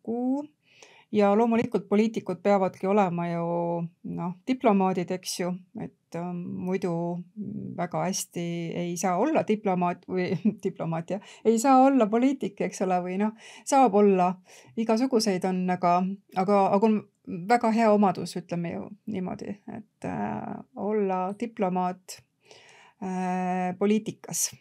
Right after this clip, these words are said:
Et, ähm, see on minu meelest kõige olulisem asi üldse, et sa oled diplomaatiline, kui sa oled poliitikas.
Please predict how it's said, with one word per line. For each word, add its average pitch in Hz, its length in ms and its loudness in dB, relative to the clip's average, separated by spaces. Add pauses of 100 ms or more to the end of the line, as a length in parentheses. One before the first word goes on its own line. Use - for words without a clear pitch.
(160)
Et, 196 640 -12
ähm, - 760 -12 (220)
see 175 240 -8
on 180 140 -8
minu 180 180 -4
meelest 175 560 -10 (360)
kõige 202 260 0
olulisem 185 460 -2
asi 196 240 -2
üldse, - 340 -6
et - 160 -14
sa - 180 -10 (360)
oled 185 280 0
diplomaatiline, 196 840 -4 (240)
kui 170 160 -6
sa 165 80 -4
oled 156 200 -6
poliitikas. 190 640 -6